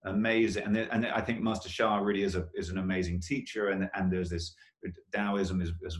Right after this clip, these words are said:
very, very powerful energies with it. So all that stuff, I don't know anything about that, but I just experienced a very, very strong transformation where suddenly from going from being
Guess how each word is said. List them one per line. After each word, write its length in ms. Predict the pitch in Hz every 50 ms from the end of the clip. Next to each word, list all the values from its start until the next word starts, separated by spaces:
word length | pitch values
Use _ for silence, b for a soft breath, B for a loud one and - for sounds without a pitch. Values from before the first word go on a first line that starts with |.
| 80 82
very, 220 | 107 107 101 98
very 220 | 95 92 90 87 85
powerful 720 | - - 107 101 101 98 95 - - 95 95 85 82 - _ - -
energies 440 | 110 110 107 98 92 98 92 85 85
with 140 | 98 95
it. 120 | 95 92 -
So 120 | - 90
all 220 | - - 139 147 135
that 160 | 107 98 -
stuff, 180 | - 101 95 - -
I 60 | 113
don't 220 | 117 123 117 104 107
know 300 | 104 113 120 123 123 113
anything 280 | 98 90 82 - 90 87
about 220 | 82 85 85 85
that, 140 | 87 82 - 95
but 60 | 92
I 80 | 92
just 160 | 92 92 - -
experienced 880 | 92 - - - - - - 117 110 107 98 90 80 82 - - - -
a 40 | - 80 - _ - -
very, 340 | 110 110 104 95 92 87
very 500 | 80 80 87 82 82 80 78 76 73 73 - _ _ _ _ _ _ _ _ _ _ _ _ _ _ _ _ _ _ _ _ _ _ _ _ _ _ _
strong 600 | - - - - - - 113 107 101 92 90 85 82
transformation 1080 | 82 - - 101 92 90 - - - - 92 90 90 90 85 82 - - 82 80 80 80 - _ _ _ -
where 100 | - 90
suddenly 640 | 90 - - - - 110 104 92 92 90 82 82 80
from 260 | 80 - 85 85 82
going 380 | 82 95 95 92 92 90 87 85
from 240 | - 92 90 85 82
being 380 | 80 90 85 85 80 80 78